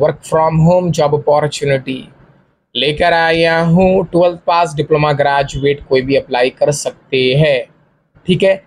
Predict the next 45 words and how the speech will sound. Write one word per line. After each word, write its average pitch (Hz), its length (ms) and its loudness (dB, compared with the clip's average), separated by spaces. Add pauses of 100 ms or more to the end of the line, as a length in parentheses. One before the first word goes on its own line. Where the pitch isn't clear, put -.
(280)
सबसे 208 300 -2
अच्छी 202 240 -4
बात, 190 260 0
इस 165 220 -4
job 185 340 -2
के 185 80 0
लिए 151 380 2
आप 151 220 -4
India 165 280 4
के 151 140 -12
किसी 170 280 -6
भी 170 140 2
कोने 165 280 2
से 170 140 -2
अप्लाई 156 360 0
कर 160 220 -2
सकते 151 460 -2
हैं, 160 340 0 (480)
कोई 208 280 2
sales 202 540 -2
नहीं 180 240 0
करनी, 185 420 0 (640)
सिंपल 202 420 0
सा 196 200 0
जॉब 151 300 0
है। 139 200 2
पहले 151 240 0
तो 175 100 0
आप 165 180 -2
प्लीज़ 196 340 -4
इस 165 200 -4
वीडियो 160 360 2
को 165 120 0
लाइक 147 260 0
कीजिए, 151 520 0 (760)
अगर 180 240 2
आप 202 180 0
मेरे 196 140 0
चैनल 185 380 0
पर 170 260 2
नए 156 220 2
हैं 185 160 2
तो 160 100 -4
प्लीज़ 190 300 -4
सब्सक्राइब 139 640 -2